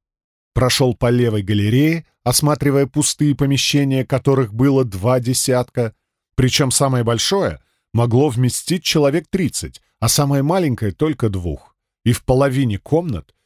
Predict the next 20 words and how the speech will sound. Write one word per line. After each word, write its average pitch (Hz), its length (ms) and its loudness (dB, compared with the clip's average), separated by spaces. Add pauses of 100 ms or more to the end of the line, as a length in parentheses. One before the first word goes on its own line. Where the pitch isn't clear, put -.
(140)
имелись 117 600 2
небольшие 123 500 0
печки. - 480 -4 (600)
Двинулся 127 500 2
в 110 60 -2
другую 117 360 2
сторону, 151 540 -2 (420)
те 151 240 2
же 127 160 0
самые 127 360 0
пустые 117 360 -2
комнаты, 156 560 0 (300)
но 127 160 2
тут - 340 -4
меня 190 280 2
ожидал 143 420 0
сюрприз. 127 720 -6 (260)
В 113 140 0
одном 139 300 2
помещении 165 680 0